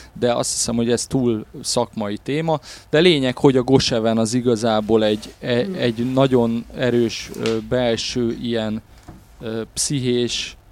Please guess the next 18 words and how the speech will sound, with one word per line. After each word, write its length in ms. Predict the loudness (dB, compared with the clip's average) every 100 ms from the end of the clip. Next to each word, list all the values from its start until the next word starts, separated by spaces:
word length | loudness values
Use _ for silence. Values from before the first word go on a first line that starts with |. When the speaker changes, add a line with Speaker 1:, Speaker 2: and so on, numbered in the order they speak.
| -20 -20 -20 -20 -2
Speaker 1:
átmeneti 760 | 0 0 -2 -4 -4 -6 -4
állapot 640 | -2 0 0 -2 0 -4 -4
volt, 420 | -2 2 2 0
amiből 380 | -2 -2 2 0
megszületett 680 | 0 -4 -4 -4 -2 -4
bennem 440 | -2 -2 -2 -4 -2
valami 500 | 0 0 0 0 -2
új, 520 | -4 -2 0 0 -2 -6
ö, 360 | -4 -2 -2 -4 -6 -14 -20 -20 -20 -20 -14
hát 280 | -6 -6 -4
nem 140 | -4
mondanám, 420 | -2 -2 -2 -2 -2
hogy 120 | -4
személyiség, 880 | -4 -4 -4 -4 -4 -6 -4 -4 -2
de 100 | -2 0
egy, 280 | -2 -6 -18 -20 -20 -20 -12
egy 160 | -8 -2
nagyon 540 | 0 0 -2 -2 -6